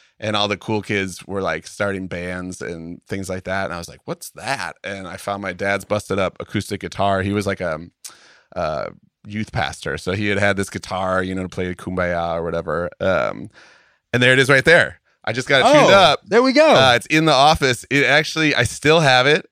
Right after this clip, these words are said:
Speaker 1: and it has not
Speaker 2: It looks
Speaker 1: completely
Speaker 2: good.
Speaker 1: It's a little beat up, but it,
Speaker 2: No, no,
Speaker 1: it
Speaker 2: but it has flavor.
Speaker 1: Yes, exactly.
Speaker 2: Yes.
Speaker 1: It's, uh, it's an old soul. And, uh, and so I just taught myself some open chords so I could play in bands with the kids I thought were cool. And then within a year,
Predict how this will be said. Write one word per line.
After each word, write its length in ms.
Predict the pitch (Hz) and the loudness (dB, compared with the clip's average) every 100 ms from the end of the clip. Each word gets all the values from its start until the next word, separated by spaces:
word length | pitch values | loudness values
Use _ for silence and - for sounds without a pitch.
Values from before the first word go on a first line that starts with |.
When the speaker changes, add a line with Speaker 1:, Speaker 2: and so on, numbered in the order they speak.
| - | -2
Speaker 1:
and 200 | 120 120 | 2 4
it 120 | 120 | 2
has 140 | 117 104 | 0 0
not 360 | 110 120 - | 0 2 0
Speaker 2:
It 20 | 139 | 0
looks 100 | 139 | 4
Speaker 1:
completely 320 | 165 262 131 | 4 4 4
Speaker 2:
good. 220 | 330 104 95 | 4 2 -4
Speaker 1:
It's 100 | - | -6
a 40 | |
little 180 | 131 175 | -4 -4
beat 200 | 151 139 | -2 0
up, 220 | 117 120 | 0 0
but 120 | - 120 | 0 0
it, 180 | 117 143 | 0 2
Speaker 2:
No, 80 | |
no, 100 | 220 190 | 2 4
Speaker 1:
it 60 | |
Speaker 2:
but 100 | 160 | 4
it 60 | 151 | 2
has 140 | 160 | 0
flavor. 320 | - 170 151 180 | 0 2 2 4
Speaker 1:
Yes, 440 | 165 123 90 - | 4 4 0 -8
exactly. 480 | 110 113 117 110 135 | -4 2 2 4 2
Speaker 2:
Yes. 260 | 113 82 | 2 -2
Speaker 1:
It's, 240 | - 104 127 | -6 -4 0
uh, 160 | 107 92 | 2 0
it's 120 | - | -2
an 80 | 120 | -4
old 180 | 120 | -4
soul. 400 | - 107 101 117 - | -2 0 0 -2 -2
And, 260 | 120 123 120 | 0 2 4
uh, 360 | 110 98 76 95 _ _ _ _ _ _ | 4 2 0 -6 _ _ _ _ _ _
and 140 | 120 117 | -2 0
so 80 | 123 | 0
I 40 | |
just 120 | 123 | 0
taught 140 | 127 123 | 0 0
myself 320 | 123 127 117 | 0 -2 -2
some 160 | 117 | -2
open 240 | 110 110 107 | -4 -4 -4
chords 320 | 117 117 101 | -2 -2 -2
so 80 | 104 | -4
I 80 | 98 | -4
could 140 | 95 | -6
play 240 | - 101 | -6 -4
in 120 | 101 95 | -4 -4
bands 360 | 95 95 95 | -4 -4 -6
with 160 | 95 90 | -10 -8
the 260 | 92 90 - | -6 -6 -10
kids 240 | - 92 | -10 -8
I 60 | 90 | -8
thought 180 | 95 80 | -6 -6
were 80 | 90 | -8
cool. 300 | - 101 95 | -8 -6 -4
And 160 | 82 95 | -6 -8
then 300 | 95 92 90 _ _ _ - | -8 -10 -14 _ _ _ -10
within 280 | 107 107 | -4 -2
a 40 | 101 | -2
year, 640 | 98 104 101 95 92 90 | -2 -2 0 0 -2 -6